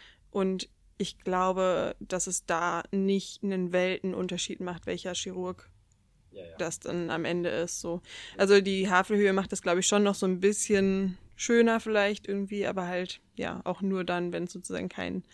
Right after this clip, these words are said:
Speaker 1: absoluter Not-Kaiserschnitt
Speaker 2: Die machen den
Speaker 1: ist,
Speaker 2: Schleifchen
Speaker 1: ähm.
Speaker 2: als Narbe, oder wie meinst du schöner?
Speaker 1: <laughs> Naja, ich hatte doch nachgefragt und, äh, die machen zum Beispiel auch eher, die, also es gibt die Option, das auch als Kaisergeburt nennt man,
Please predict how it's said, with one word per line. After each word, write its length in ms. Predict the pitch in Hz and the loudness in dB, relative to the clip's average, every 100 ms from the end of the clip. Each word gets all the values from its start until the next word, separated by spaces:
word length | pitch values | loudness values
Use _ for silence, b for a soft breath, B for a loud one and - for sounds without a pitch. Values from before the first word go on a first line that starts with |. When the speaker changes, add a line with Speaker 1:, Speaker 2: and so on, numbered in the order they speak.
| B | B
Speaker 1:
absoluter 500 | - 185 190 180 180 | -8 -8 -6 -6 -6
Not-Kaiserschnitt 1120 | 175 180 180 - - - - - _ - 180 90 | -6 -6 -8 -12 -20 -20 -20 -20 _ -16 -6 -2
Speaker 2:
Die 40 | |
machen 220 | 90 95 | 0 0
den 140 | 87 82 | 0 0
Speaker 1:
ist, 80 | - | 2
Speaker 2:
Schleifchen 440 | 82 90 - 123 | 2 2 0 -4
Speaker 1:
ähm. 40 | |
Speaker 2:
als 140 | - - | -4 -4
Narbe, 300 | 113 123 104 | -4 -2 -2
oder 200 | 85 85 | -2 -4
wie 120 | 85 | -2
meinst 260 | 82 80 - | -2 0 0
du 40 | |
schöner? 400 | 262 254 - 233 | 2 4 4 2
Speaker 1:
<laughs> 760 | - 392 - - - - - - | 0 -6 -6 -8 -10 -10 -14 0
Naja, 320 | 202 190 185 | 4 6 6
ich 100 | 196 208 | 6 4
hatte 180 | 202 | 4
doch 200 | 190 196 | 2 2
nachgefragt 920 | 202 175 180 - 196 - 160 170 - - | 2 2 0 0 -6 -2 -2 -2 -4 -6
und, 280 | 180 175 | -4 -4
äh, 180 | - 180 | -4 -4
die 100 | 180 | -4
machen 280 | 180 180 185 | -2 -2 -4
zum 140 | 185 | -4
Beispiel 260 | 180 180 - | -4 -4 -6
auch 120 | 180 | -6
eher, 380 | - 185 185 170 | -6 -4 -4 -6
die, 280 | - 185 - | -8 -8 -6
also 120 | 180 | -4
es 120 | - | -2
gibt 240 | 220 214 202 | -2 -2 -2
die 100 | 185 | -2
Option, 380 | - 214 190 | -2 -2 -2
das 120 | 185 - | -2 -4
auch 120 | 185 | -6
als 200 | 185 - | -6 -6
Kaisergeburt 840 | 196 185 185 185 175 196 233 247 | -6 -4 -4 -8 -4 0 0 0
nennt 240 | 233 233 247 | -2 -4 -4
man, 280 | 233 247 | -4 -6